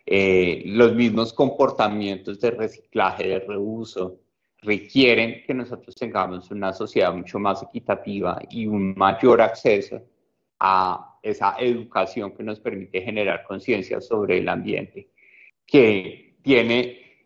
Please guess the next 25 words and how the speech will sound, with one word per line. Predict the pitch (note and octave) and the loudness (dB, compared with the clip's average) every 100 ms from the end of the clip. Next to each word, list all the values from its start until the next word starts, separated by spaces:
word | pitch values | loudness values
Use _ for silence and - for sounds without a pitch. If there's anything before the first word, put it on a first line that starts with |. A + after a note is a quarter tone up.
| - | -6
un | D3 C#3+ | 2 4
elemento, | C3+ C3+ A2 - A#2 A2+ - - | 4 4 0 0 0 0 -2 -14
eh, | - A2+ G#2+ G2+ F2+ | -4 -2 0 -2 -2
o | G#2+ | -6
que | - | -6
para | - G#2+ G2+ | -2 0 0
nosotros | F#2+ F#2+ G#2+ F#2 A2 A2 | -2 -4 -4 -4 -10 -4
es | B2+ D3 | -2 0
el | B2 | 0
desafío | C#3+ A#2 - A2+ G2+ | 0 0 -2 -4 -2
más | G#2+ G#2+ B2+ | -2 -2 -4
importante | - B2+ G#2+ G#2+ F#2+ | -12 -10 -6 -8 -4
de, | G#2 A#2 A#2+ G2+ - | 0 2 2 0 -4
de | A2 | -4
eso | F#2+ - | -4 -6
que | C#3 | 2
llamamos | C3 G#2+ G2 F#2+ F#2+ - _ _ _ _ - | 4 4 2 -2 -8 -12 _ _ _ _ -8
el | A#2 | -2
enfoque | A2+ G#2 A#2+ A2 C3+ | -2 4 4 6 6
diferencial | C3+ C3+ C3+ A#2 G#2 - G2+ F#2 - - _ _ _ _ | 4 4 0 0 -4 -2 0 0 -2 -14 _ _ _ _
e | A2+ | -4
interseccional | A2+ A2+ A2 - G2+ - G2+ F#2+ F#2 | -2 2 0 0 -6 -4 -4 -4 -2
de | F#2+ | -2
las | G#2 | -2
estadísticas | F#2 - F#2 F#2 - - | -2 -2 -2 -2 -8 -14